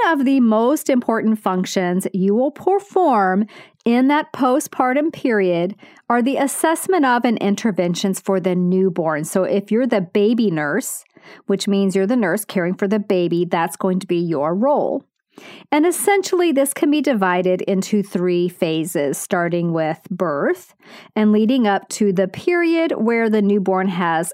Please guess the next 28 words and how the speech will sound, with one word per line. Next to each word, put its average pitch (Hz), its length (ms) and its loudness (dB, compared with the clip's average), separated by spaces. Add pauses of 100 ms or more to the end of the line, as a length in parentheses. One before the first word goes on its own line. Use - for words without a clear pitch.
appropriately 196 1040 -2
transitioned 190 840 -2
to 185 120 -2
life 170 340 -2
outside 165 480 -2
the 233 140 -2
womb. 240 460 -2 (540)
So - 340 -2
in 294 240 2
this 370 220 0
episode 220 440 0
today, 185 300 0
we'll 180 140 0
be 180 120 0
focusing 220 640 -2
on 190 180 2
that 175 180 0 (320)
initial 285 600 2
moment, 185 420 0
those 185 180 -2
initial 220 560 2
assessments 190 640 -2
that 175 180 -2
occur 190 560 -2 (440)
within 226 480 2
the 196 120 0
first 214 560 -4
minute 262 680 0